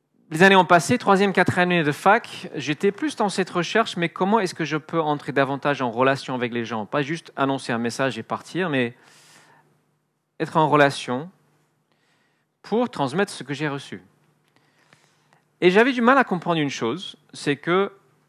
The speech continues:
presque tous les chrétiens que je connaissais passaient la vaste majorité de leur temps libre entre eux. Et je me suis dit, « Ah bah ça doit être normal, si on est chrétien, ça doit être ce qu'on doit faire. » Et un autre,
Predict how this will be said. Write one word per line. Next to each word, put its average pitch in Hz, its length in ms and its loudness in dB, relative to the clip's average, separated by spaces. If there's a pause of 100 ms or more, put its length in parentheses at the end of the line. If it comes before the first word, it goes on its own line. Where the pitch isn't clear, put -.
(280)
presque 233 340 -2
tous - 140 -8
les 185 80 2
chrétiens 180 440 -2
que - 140 -10
je 117 140 -6
connaissais 120 500 -6 (680)
passaient 185 520 2 (560)
la 117 120 0
vaste 123 480 -6
majorité 139 480 -4
de 113 40 -6
leur 113 120 -2
temps 151 160 -8
libre 156 360 -6 (120)
entre 143 260 -2
eux. 98 60 -12 (1400)
Et 123 40 -8
je 120 100 -8
me 156 60 -6
suis - 180 -12
dit, « 147 140 -6
Ah 107 120 0
bah 107 120 -8
ça - 160 -12
doit 117 120 -4
être 143 100 -10
normal, 180 420 0 (400)
si - 140 -16
on 120 60 -8
est 117 40 -8
chrétien, 113 320 -10
ça 165 120 -12
doit 107 80 -8
être 107 80 -12
ce - 60 -20
qu'on 135 120 -10
doit 131 120 -6
faire. » - 420 -14 (1500)
Et 196 100 6
un 247 140 8
autre, 269 140 2